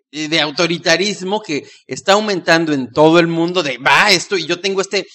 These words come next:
es, lo que decías también en la película esta de Gifted, ¿no?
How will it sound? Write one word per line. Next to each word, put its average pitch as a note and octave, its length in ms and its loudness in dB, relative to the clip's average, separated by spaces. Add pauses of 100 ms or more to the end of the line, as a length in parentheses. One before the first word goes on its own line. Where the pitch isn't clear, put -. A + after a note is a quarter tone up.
(360)
es, F3 280 -10
lo F3+ 180 -2
que F#3+ 160 2
decías F#3 520 0
también B3 240 -4
en B3 40 0
la A3+ 100 -2
película A3 320 -2
esta A3+ 180 0
de G#3 140 0
Gifted, F#3+ 480 -4
¿no? A3 240 0